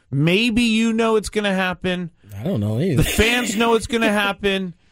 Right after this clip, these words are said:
Speaker 1: Jurickson Profar is perfect for this team if the price is right, if he's not asking for too much money, he should be back in a Padres uniform.
Speaker 2: Therein lies
Speaker 1: There's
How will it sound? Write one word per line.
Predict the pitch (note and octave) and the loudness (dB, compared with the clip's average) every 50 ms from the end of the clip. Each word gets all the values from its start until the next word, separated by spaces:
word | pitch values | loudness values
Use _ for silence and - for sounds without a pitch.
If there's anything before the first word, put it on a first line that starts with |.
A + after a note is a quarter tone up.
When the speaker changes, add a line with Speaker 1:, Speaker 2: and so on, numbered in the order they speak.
| _ _ _ _ | _ _ _ _
Speaker 1:
Jurickson | - G3+ A#3 C4+ A#3+ - C#4 G#3+ | -2 0 0 0 0 -4 -4 0
Profar | A#3 A#3 A3+ G3+ A3 A3+ G#3 | 0 0 0 2 0 0 0
is | F3+ | -2
perfect | - - G3+ G#3+ G#3 - A#3+ - | -2 0 -2 -2 -2 -4 -8 -6
for | - A3+ | -4 -4
this | A3 G3 G#3+ F#3+ - | -2 -2 -4 -4 -4
team | - - F#3+ F#3 F#3 F3+ | -6 -4 -4 -4 -4 -4
if | D#3+ - | -6 -6
the | - | -6
price | B2 - - F3 F3 G#3 G3+ - | -4 -2 -2 -2 -2 -2 -4 -6
is | G#3 F#3+ D#3+ | -8 -6 -4
right, | D3+ D3+ C#3 C#3+ C#3+ B2 | -2 -2 -2 -2 -2 -4
if | C3+ B2+ | -4 -6
he's | C3 A#2 A#2 | -6 -6 -4
not | B2+ C#3+ E3+ G3 | -4 -2 -2 -2
asking | F#3+ F#3+ F3+ - - F3 | -2 -4 -6 -6 -8 -8
for | D3+ - | -8 -8
too | C#3 - E3 | -6 -4 -4
much | D#3 D3+ C#3+ - - | -4 -4 -4 -6 -4
money, | B2+ B2+ B2+ B2 B2+ A#2+ | -4 -4 -2 -2 -4 -4
he | A2+ - C3 | -4 -6 -6
should | A#2+ - - - F#3+ F#3+ G3 E3+ | -6 -6 -4 0 0 0 0 0
be | D#3+ F#3+ E3+ | -2 -4 -2
back | C3 E3 C#3+ C#3 C3+ - | -2 -4 -4 -4 -6 -6
in | D3 | -8
a | C3 | -8
Padres | A#2 - C3 B2 B2 A2 A2+ A#2 A2 G2 | -6 -4 -4 -4 -4 -4 -4 -6 -6 -4
uniform. | G#2+ A2 F#2+ F#2+ A2 C3+ C3+ | -6 -8 -8 -4 -2 -2 0
Speaker 2:
Therein | C#3+ D3 C#3+ C#3+ C#3 C3+ C3 C3 C3 B2+ | 0 0 0 0 0 0 -2 -2 -2 -2
lies | C3 C3 | 0 2
Speaker 1:
There's | B3 C#4+ C4 | 2 4 4